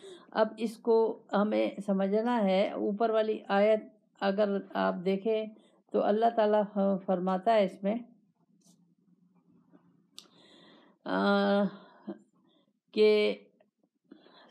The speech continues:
آیت نمبر تھرٹی فائیو، وَإِنْ كَانَ كَبُورَ عَلَيْكَ إِعْرَاضُهُمْ فَإِنِ اسْتَطَعْتَ أَنْ،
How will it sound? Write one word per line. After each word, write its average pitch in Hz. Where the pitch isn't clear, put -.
آیت 196
نمبر 214
تھرٹی 190
فائیو، 190
وَإِنْ 214
كَانَ 220
كَبُورَ 220
عَلَيْكَ 214
إِعْرَاضُهُمْ 214
فَإِنِ 196
اسْتَطَعْتَ 208
أَنْ، 196